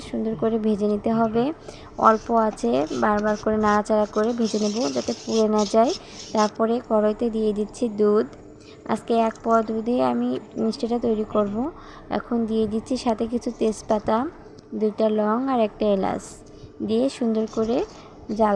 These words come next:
করে নিতে হবে। সাথে দিয়ে দিচ্ছি চিনি, চিনিটা পরিমাণ মতো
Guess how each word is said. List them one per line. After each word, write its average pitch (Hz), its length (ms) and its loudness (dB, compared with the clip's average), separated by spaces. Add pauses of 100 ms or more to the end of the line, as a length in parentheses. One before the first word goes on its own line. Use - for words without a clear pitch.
করে 202 200 4
নিতে 196 240 0
হবে। 190 260 0 (520)
সাথে 220 280 -2
দিয়ে 220 240 2
দিচ্ছি 220 260 -2 (100)
চিনি, 226 320 2 (460)
চিনিটা 247 380 -2
পরিমাণ 233 400 2
মতো 226 260 0